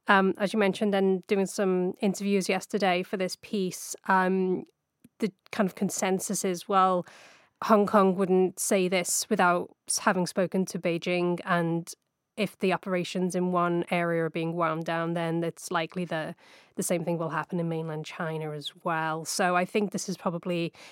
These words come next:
the end now for Evergrande. Um, but as you said, it's been a long process. Um, they first defaulted on the debts in two thousand and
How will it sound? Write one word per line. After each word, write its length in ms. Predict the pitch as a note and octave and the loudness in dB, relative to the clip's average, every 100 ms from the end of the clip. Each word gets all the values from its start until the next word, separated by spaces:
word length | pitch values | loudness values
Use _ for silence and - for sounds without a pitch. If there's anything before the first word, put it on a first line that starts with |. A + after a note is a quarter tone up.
| - - | -6 0
the 120 | G3+ | 2
end 240 | A3 A#3+ | 4 4
now 300 | G#3 F3+ F#3+ | 4 4 2
for 320 | - F#3+ F#3 | 0 -2 0
Evergrande. 800 | F#3+ F3+ F#3 F3+ D#3+ F#3 A3 - - | 0 -4 0 0 2 0 0 -4 -4
Um, 320 | G#3 G3 F#3+ F#3+ | 0 2 2 2
but 320 | G3+ F#3+ G3+ | 2 2 0
as 160 | F#3 | -2
you 60 | F#3+ | -2
said, 200 | - F#3+ | -2 -2
it's 140 | F#3 | -2
been 140 | - G3 | -2 0
a 100 | G3 | 2
long 300 | F#3 F#3 F#3+ | 0 0 -2
process. 920 | - G3 G3+ - F#3+ F#3 - - - - | -2 -2 0 -2 -2 -2 -6 -8 -10 -4
Um, 520 | G3 F#3+ F3 F3 F3+ - - - - - | 0 2 2 2 0 -4 -14 -20 -20 -4
they 80 | G3+ | -2
first 260 | G#3 F#3 | 0 -2
defaulted 480 | G3+ - F#3+ F3+ G#3+ | -4 -2 -2 -2 -2
on 140 | G3 | -2
the 80 | F3+ | -2
debts 580 | - E3+ E3 - - - | -2 -2 -4 -8 -8 0
in 260 | F3+ F3 F3 | 2 2 0
two 200 | - F#3 | -2 -2
thousand 480 | G3 F3 E3 G3 F3+ | 0 -2 -4 -4 -2
and 320 | E3+ E3+ | -2 -4